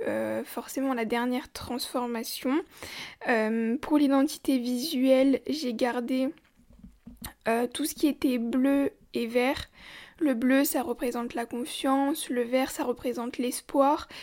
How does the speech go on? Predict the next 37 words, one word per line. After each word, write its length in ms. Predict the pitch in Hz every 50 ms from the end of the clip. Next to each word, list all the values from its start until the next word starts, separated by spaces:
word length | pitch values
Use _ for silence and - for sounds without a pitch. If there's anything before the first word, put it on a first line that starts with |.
| - - - -
et 100 | 294 269
c'est 160 | - - 269
aussi 240 | 247 302 - 285 247
des 140 | 277 269
couleurs 480 | 269 - 294 254 254 262 269 302 - - _ _
qu'on 180 | - - 277 247
retrouve 480 | - 247 240 - - - 262 240 - -
très 220 | - - 294 277
souvent 380 | 285 - - 311 302 285 277 311
sur 220 | - - - -
mes 160 | 240 240 240
photos, 320 | 247 - 247 247 - 285 -
parce 160 | 285 262 -
que 120 | - 240
souvent 300 | - - 247 240 262 277
je 80 | 311 -
prends 200 | - - - 247
mes 140 | 240 233 247
photos 540 | - - 240 240 - - 247 254 262 262 - _ _
plutôt 280 | - - 247 - 262
dehors. 440 | 247 247 240 233 233 247 277 - - _ _ - - - - - - - - _ -
Euh, 220 | - 240 226 220 226
j'aime 240 | 226 233 226 233
beaucoup 260 | 220 247 247 240 - 302
la 160 | 262 247 247
nature, 580 | 240 240 240 240 - - - - 269 269 262
ça 200 | - - - 240
m-, 320 | 226 226 220 220 220 226 277 - _ _
me 360 | - 247 233 233 233 233 226 226
permet 420 | - 285 240 247 254 262 262 -
énormément 420 | - 262 254 247 254 254 254 262 269
de 80 | 269
me 80 | 262 247
ressourcer. 520 | 247 - - - 254 - - - 277 277
Donc 140 | 285 269 240 226
en 40 |
fait, 300 | 220 - 254 262 - -